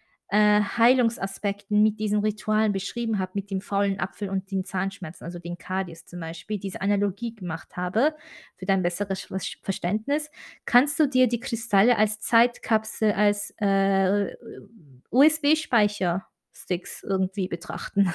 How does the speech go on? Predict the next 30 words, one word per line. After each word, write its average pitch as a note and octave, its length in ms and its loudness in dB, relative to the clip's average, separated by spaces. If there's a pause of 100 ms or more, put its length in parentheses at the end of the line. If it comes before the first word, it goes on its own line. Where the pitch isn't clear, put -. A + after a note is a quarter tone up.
(160)
<laughs> A#3 240 4 (560)
Da B3 280 10
diese B3 400 -2
Kristalle, A3 600 2
jeder A3+ 300 2
Kristall A3+ 540 -2
auf - 180 -6
irgendeine G#3+ 480 -2
andere G#3 340 0
Art G3+ 240 -2
und G#3 140 0
Weise G#3+ 500 0 (280)
oder G3 280 -2
Edelstein, B3 840 0
ähm, G3+ 360 0
Energien G3+ 920 2 (260)
gespeichert G#3 680 -4
hat B3 220 0
über B3+ 260 4
die B3+ 180 2
Jahre G3 360 0
hinweg, G#3+ 760 2 (540)
die G#3+ 140 2
wir A#3 260 2 (120)
nutzen A3+ 420 -4
können. E3+ 300 -6
Auch G3+ 140 -2
Diamanten A#3+ 560 0
entstehen G3+ 640 0
nur A#3 320 2